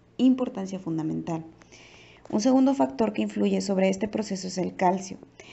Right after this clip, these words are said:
La presencia de este mineral en nuestra sangre, que se debe mantener dentro de un rango de valores bastante estrecho,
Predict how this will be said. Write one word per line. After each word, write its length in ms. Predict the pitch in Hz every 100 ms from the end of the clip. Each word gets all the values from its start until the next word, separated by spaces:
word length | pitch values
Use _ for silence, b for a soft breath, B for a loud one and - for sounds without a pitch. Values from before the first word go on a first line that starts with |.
| B B
La 140 | 190
presencia 440 | - 180 190 190 202
de 60 |
este 180 | 208 214
mineral 400 | 220 220 226 208
en 160 | 208 196
nuestra 320 | 202 - 208
sangre, 440 | 220 202 185 180
que 120 | - 190
se 140 | 190
debe 200 | 180 180
mantener 480 | 190 196 202 196 190
dentro 280 | 185 185 180
de 80 |
un 80 | 185
rango 280 | 185 196 190
de 100 | 180
valores 360 | 170 170 175 185
bastante 400 | 180 - 175 202
estrecho, 480 | 202 202 202 190